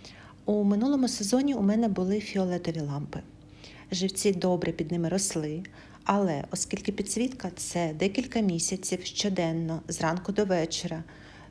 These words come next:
то врешті-решт фіолетове світло почало мене дратувати. І я відмовилась від таких ламп. Зараз у мене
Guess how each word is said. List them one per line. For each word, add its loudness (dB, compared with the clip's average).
то 4
врешті-решт 0
фіолетове 0
світло -2
почало -2
мене 0
дратувати. -4
І -4
я 0
відмовилась 0
від -6
таких -6
ламп. -6
Зараз 0
у 2
мене 4